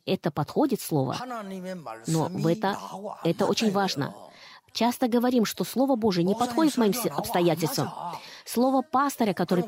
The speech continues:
Speaker 1: передает, не
Speaker 2: 강단하고
Speaker 1: подходит.
Speaker 2: 자랑하면 안 돼요.
Speaker 1: Тогда не нужно пытаться менять слово с
Speaker 2: 여기서
Speaker 1: кафедры.
Speaker 2: 굉장한 걸 발견하게 돼요.
Speaker 1: Здесь вы должны выявить важное.
Speaker 2: 그 아브라함이었다, 그 말이에요.
Speaker 1: Авраам сделал так.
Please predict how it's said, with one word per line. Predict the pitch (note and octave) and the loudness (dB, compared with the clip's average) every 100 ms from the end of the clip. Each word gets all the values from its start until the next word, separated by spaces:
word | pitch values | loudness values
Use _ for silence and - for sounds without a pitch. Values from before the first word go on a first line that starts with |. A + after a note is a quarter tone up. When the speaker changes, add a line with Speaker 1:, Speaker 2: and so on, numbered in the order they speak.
| F#3 F3+ | 2 4
Speaker 1:
передает, | E3 - | 2 2
не | A#3 | 0
Speaker 2:
강단하고 | |
Speaker 1:
подходит. | C4 B3 D#4 D4 E3 D3 | 0 2 4 4 4 0
Speaker 2:
자랑하면 | F#3 G#3+ D3+ | -2 -12 -14
안 | D#3+ | -6
돼요. | |
Speaker 1:
Тогда | G3 F#3 A#3 | -2 2 4
не | A#3+ | 6
нужно | B3+ C#4+ B3+ | 6 4 2
пытаться | - A3+ B3 C4 A3+ | 0 0 0 2 2
менять | G#3+ A3 A#3+ | 4 6 4
слово | - A3 A3 | 2 0 0
с | C4 | 0
Speaker 2:
여기서 | |
Speaker 1:
кафедры. | B3 A#3 - C#3+ C#3+ C#3 | 0 0 0 0 0 -4
Speaker 2:
굉장한 | C3 C#3 C3+ C#3 C#3 | -10 -12 -12 -12 -14
걸 | C#3 C3+ | -14 -16
발견하게 | - - _ | -18 -20 _
돼요. | _ _ - | _ _ -10
Speaker 1:
Здесь | D#3 D3+ B3 B3 | -6 2 2 2
вы | F3+ | 0
должны | G3 G3 F3+ G3+ A#3 | 2 2 0 2 2
выявить | D#3 G#3+ A#3 A3 - | 4 2 2 0 -2
важное. | C#3 F3+ A#3+ F3+ C#3+ B2+ A2 D3+ _ _ _ _ - | 0 2 2 0 -2 -4 -6 -10 _ _ _ _ -18
Speaker 2:
그 | D3 E3 F3 - | -12 -8 -10 -10
아브라함이었다, | A2 A#2 B2+ C#3 C#3+ C3+ A2+ - - E2 | -14 -12 -10 -10 -10 -12 -16 -18 -18 -18
그 | - | -18
말이에요. | G2+ - _ _ _ _ _ _ _ _ _ _ _ - | -20 -20 _ _ _ _ _ _ _ _ _ _ _ -2
Speaker 1:
Авраам | D#3+ E3 F3 A#3+ - | 0 2 2 2 0
сделал | D3+ C#3+ D3+ C#3+ | -4 0 0 0
так. | - C#3+ - | -4 -8 -10